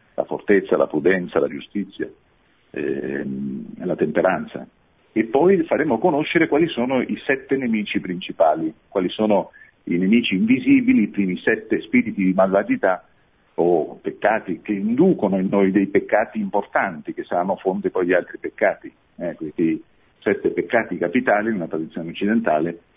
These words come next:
questi sette demoni, è bene che li conoscano,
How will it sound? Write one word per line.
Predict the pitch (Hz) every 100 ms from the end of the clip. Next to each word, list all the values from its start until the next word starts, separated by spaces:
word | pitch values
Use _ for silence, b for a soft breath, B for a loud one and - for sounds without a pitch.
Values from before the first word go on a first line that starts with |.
| _
questi | 110 104 139
sette | - 131 - 107 98 92
demoni, | 110 90 101 131 107 80
è |
bene | 113 156 156
che | 117
li |
conoscano, | 101 151 147 - 71 71 -